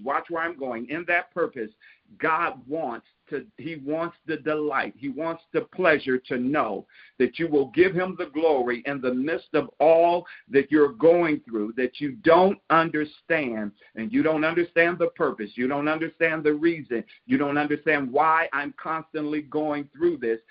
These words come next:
God said, "Until I can get the delight, or I can get the pleasure from you, that you're going to put back into what I have purposed."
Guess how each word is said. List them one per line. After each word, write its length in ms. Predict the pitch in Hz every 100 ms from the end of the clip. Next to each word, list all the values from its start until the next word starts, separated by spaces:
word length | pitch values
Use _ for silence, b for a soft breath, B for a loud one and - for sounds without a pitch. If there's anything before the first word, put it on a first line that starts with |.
| b b 104
God 360 | 139 160 165 165
said, 160 | 147
"Until 540 | 139 135 - 175 180 170
I 200 | 156 165 165
can 180 | 156 135
get 240 | 151 160
the 120 | 170
delight, 580 | 147 160 156 139 98 - _ B B
or 160 | 117 123
I 120 | 127
can 200 | - 147
get 200 | 139 165
the 80 | 175 170 -
pleasure 440 | 170 165 165 170
from 220 | - 170 156
you, 340 | 131 104 101 _ b b
that 180 | 127 110
you're 160 | 147
going 280 | 147 156 139
to 160 | 151 123 -
put 320 | 190 196 - 170
back 300 | 175 170 156
into 260 | 151 156
what 260 | 127 147 135
I 200 | 147 151
have 180 | 143 - _
purposed." 480 | 202 185 - 95